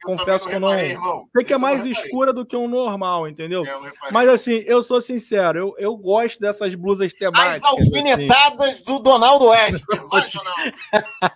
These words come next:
Speaker 1: Tem que
Speaker 2: Alfinete.
Speaker 1: botar aqui. Azul, azul eu já achei feio, amarelo eu acho que passa. Agora azul,
Speaker 2: Isso.
Speaker 1: azul eu achei feio. O que eu não gostei foi o casaco.
Speaker 2: É.
Speaker 1: Casaco também muito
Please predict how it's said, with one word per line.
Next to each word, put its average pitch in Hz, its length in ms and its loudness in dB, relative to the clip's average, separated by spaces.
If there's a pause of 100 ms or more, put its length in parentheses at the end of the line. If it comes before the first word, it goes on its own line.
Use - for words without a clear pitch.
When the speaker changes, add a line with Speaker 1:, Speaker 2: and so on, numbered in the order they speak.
(280)
Speaker 1:
Tem 214 140 0
que 233 60 -6
Speaker 2:
Alfinete. - 40 -4
Speaker 1:
botar 240 300 2
aqui. 214 320 0 (320)
Azul, 190 560 -2
azul 262 680 -4
eu 262 60 -2
já 262 180 -6
achei 254 340 -4
feio, 233 320 -2
amarelo 233 500 -4
eu 233 60 -4
acho 233 240 -10
que 262 100 -20
passa. 170 420 -14
Agora 175 320 -10
azul, 175 520 -8
Speaker 2:
Isso. 123 240 -20
Speaker 1:
azul 202 360 -6
eu 214 40 -6
achei 220 260 -12
feio. 196 160 -6
O 190 40 -8
que 226 100 -12
eu 277 60 -6
não 262 200 -6
gostei 240 720 -6 (260)
foi 226 120 -6
o 220 60 -12
casaco. 196 500 -6
Speaker 2:
É. 208 80 -10
Speaker 1:
Casaco 208 320 -8
também 214 240 -10
muito 208 680 -8